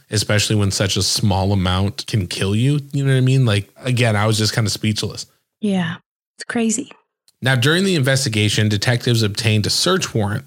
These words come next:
Speaker 1: and they seized Corey's phone as well as computers in the home. It was then that they discovered the communication between Corey and this C L person.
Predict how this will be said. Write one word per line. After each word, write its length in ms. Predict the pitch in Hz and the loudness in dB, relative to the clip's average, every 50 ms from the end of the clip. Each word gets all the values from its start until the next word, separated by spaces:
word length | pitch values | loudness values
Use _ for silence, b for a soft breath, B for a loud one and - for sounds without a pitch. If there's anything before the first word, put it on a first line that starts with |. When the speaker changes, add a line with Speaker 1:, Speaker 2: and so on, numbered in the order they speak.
| - - | -8 -2
Speaker 1:
and 160 | 127 117 117 | 0 2 2
they 100 | 113 104 | 2 2
seized 540 | - - - - 139 143 147 143 135 - - | 2 0 0 0 2 2 2 2 0 0 -2
Corey's 400 | - 120 113 110 104 98 - - | 0 0 2 2 2 0 0 -2
phone 480 | - - 120 117 120 131 143 151 151 | -2 0 0 2 2 2 2 2 2
as 240 | 113 117 113 101 92 | 2 2 0 0 0
well 220 | 101 113 120 131 | 0 2 2 2
as 100 | 135 123 | 2 0
computers 640 | 123 - - 101 90 - 123 139 135 117 95 92 101 | 0 -2 -2 -4 -2 0 0 2 2 2 0 0 -2
in 80 | 98 | -2
the 80 | 101 92 | -2 -2
home. 300 | - 110 90 78 82 - _ _ _ _ _ _ _ _ _ _ _ _ _ _ | -4 -4 -6 -6 -8 -12 _ _ _ _ _ _ _ _ _ _ _ _ _ _
It 140 | - 156 147 | -2 0 2
was 260 | 147 139 123 113 104 | 2 2 2 2 2
then 300 | 104 110 123 135 147 175 185 | 0 2 2 2 2 2 0
that 140 | 165 123 - | 0 0 0
they 120 | 127 127 | 0 0
discovered 520 | 120 117 107 - - - 143 139 127 120 117 | 2 0 0 0 0 0 0 0 2 0 0
the 100 | 107 110 | 0 -2
communication 840 | - - 113 113 120 123 117 101 - 127 123 131 123 - 120 107 | -2 0 0 2 2 2 2 0 0 0 2 2 2 2 0 0
between 400 | 101 101 - - 110 107 101 92 | 0 0 -2 0 0 0 -2 -2
Corey 500 | - - 117 110 110 117 127 135 139 - | -4 -2 0 0 2 2 2 2 0 0
and 160 | - 107 104 | 0 -2 0
this 140 | 104 98 90 | 0 0 -2
C 340 | - - - - 123 120 113 | -2 -4 -4 -2 0 0 0
L 180 | 107 110 107 101 | 0 0 0 -2
person. 520 | 104 - 98 98 - - - - - - | -4 -6 -6 -6 -6 -6 -8 -10 -14 -16